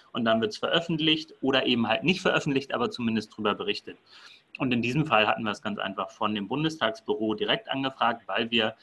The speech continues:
mal wieder einen Medienbericht darüber gelesen haben, wo darauf Bezug genommen wurde, aber dieses Gutachten nicht veröffentlicht wurde. Und wir, ähm, haben so den Ansatz, dass wir sagen, ja, wenn über was berichtet wird,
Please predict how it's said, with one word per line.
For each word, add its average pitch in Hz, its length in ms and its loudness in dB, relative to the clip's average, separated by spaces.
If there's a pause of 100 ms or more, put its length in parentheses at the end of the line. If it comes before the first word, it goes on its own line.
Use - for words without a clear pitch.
(240)
mal 104 280 -2
wieder 151 260 4
einen 120 180 0
Medienbericht 117 640 0
darüber 104 260 0
gelesen 101 460 -6
haben, 98 260 -4 (260)
wo 120 120 -2
darauf 104 260 -2
Bezug - 380 -2
genommen 165 340 4
wurde, 143 340 2 (280)
aber 104 180 -2
dieses 107 180 -2
Gutachten 113 440 -2
nicht 98 120 -12
veröffentlicht - 520 -12
wurde. - 180 -16
Und - 220 -20
wir, 104 240 -2 (340)
ähm, 107 260 -4
haben 117 140 2
so 117 80 2
den 113 220 0
Ansatz, 113 340 0
dass 107 160 -4
wir 107 80 -2
sagen, 101 340 0 (100)
ja, - 200 -12
wenn 131 160 -2
über 123 180 2
was 113 200 0
berichtet 123 440 0
wird, 113 220 0